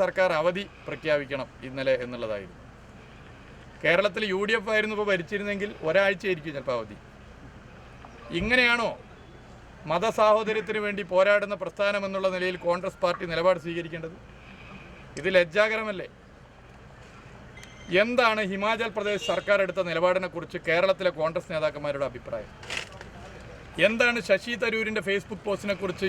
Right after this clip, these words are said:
യു ഡി എഫിലെ മറ്റ് കക്ഷികൾക്ക്, ഇന്ത്യൻ യൂണിയൻ മുസ്ലിം ലീഗിന് ഉൾപ്പെടെയുള്ള അഭിപ്രായം? എന്താണ് ഡി കെ ശിവകുമാർ, ഡി കെ ശിവകുമാർ ആയിരുന്നല്ലോ ട്രെൻഡ്, ഡി കെ ശിവകുമാർ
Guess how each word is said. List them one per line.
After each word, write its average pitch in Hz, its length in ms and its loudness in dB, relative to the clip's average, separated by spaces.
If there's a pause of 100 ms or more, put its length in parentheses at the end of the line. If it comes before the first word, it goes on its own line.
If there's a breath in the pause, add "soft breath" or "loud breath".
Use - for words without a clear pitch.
യു 180 160 2
ഡി 214 120 2
എഫിലെ 196 260 0
മറ്റ് 170 180 -4 (120)
കക്ഷികൾക്ക്, 185 520 0
ഇന്ത്യൻ 202 280 0
യൂണിയൻ 202 260 0
മുസ്ലിം 202 260 -4
ലീഗിന് 202 240 0
ഉൾപ്പെടെയുള്ള 180 420 2
അഭിപ്രായം? 147 380 0 (1400)
എന്താണ് 247 320 4 (100)
ഡി 202 100 0 (120)
കെ 247 100 4 (100)
ശിവകുമാർ, 214 440 -2 (160)
ഡി 160 180 -6
കെ 214 160 0
ശിവകുമാർ 208 400 2
ആയിരുന്നല്ലോ 196 340 2 (480)
ട്രെൻഡ്, 165 400 -2 (1400)
ഡി 180 100 6 (120)
കെ 247 100 6 (120)
ശിവകുമാർ 214 500 2